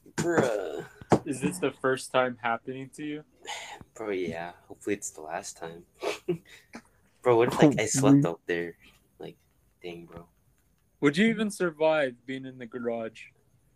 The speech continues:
Speaker 1: Yeah, we have air conditioning. I just gotta, like, I don't know, sleep in a corner, I guess. I don't know.
Speaker 2: <laughs> Huddle in your own corner?
Speaker 1: Yeah. Just get a bunch of, like, uh, what's it called? Buffalo scraps of hair and,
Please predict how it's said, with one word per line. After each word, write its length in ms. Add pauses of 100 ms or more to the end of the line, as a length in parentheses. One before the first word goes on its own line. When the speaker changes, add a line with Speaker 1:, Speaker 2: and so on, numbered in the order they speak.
(460)
Speaker 1:
Yeah, 240
we 80
have 180
air 140
conditioning. 680
I 80
just 160
gotta, 180
like, 220 (1300)
I 100
don't 140
know, 340
sleep 320
in 80
a 60
corner, 420
I 60
guess. 400
I 40
don't 140
know. 560
Speaker 2:
<laughs> 20
Huddle 460
in 80
your 160
own 160
corner? 400 (440)
Speaker 1:
Yeah. 100 (600)
Just 220
get 180
a 20
bunch 220
of, 100
like, 180 (840)
uh, 400 (120)
what's 140
it 80
called? 280
Buffalo 340
scraps 480
of 100
hair 400
and, 240